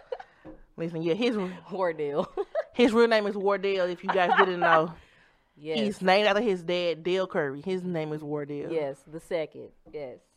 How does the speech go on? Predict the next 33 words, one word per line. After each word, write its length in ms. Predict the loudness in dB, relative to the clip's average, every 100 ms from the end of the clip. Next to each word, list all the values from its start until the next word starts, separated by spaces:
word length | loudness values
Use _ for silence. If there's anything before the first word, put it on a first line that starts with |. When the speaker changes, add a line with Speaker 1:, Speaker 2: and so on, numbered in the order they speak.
| _ _ _ _ _
Speaker 2:
He 80 | -14
has 160 | -14 -10
made 280 | -6 -2 0
his 180 | -2
return. 580 | -4 -8 -6 -6 -8 -16 _ _ _
Speaker 1:
We 140 | -6 -4
probably 240 | -2 -4
giving 200 | -4 2
y'all 220 | 4 6
good 220 | 6 2 4
facts. 340 | 0 0 -6
Yeah, 140 | -8
his 160 | -6 -6
name 240 | -6 -8
is 100 | -8
not 180 | -10 -10
Stephen. 240 | -10 -6 0
Speaker 2:
They're 140 | 4
probably 200 | 6 6
like, 140 | 4 0
<gasps> 40 |
"Oh, 180 | -8 -8
Wardell? 800 | -6 -6 -8 -8 -6 -4 -4 -2
Speaker 1:
His 100 | 0
name 140 | 2 2
is 80 | 6
Speaker 2:
What? 80 |
Speaker 1:
Wardell. 480 | 8 8 8 8 6 2 -14
Speaker 2:
What? 220 | -10 -10 -10 -18 -10
He's 200 | -10 -10
a 100 | -14
second?" 280 | -12 -12 -4 -2 -2 -6
<laughs> 80 | -14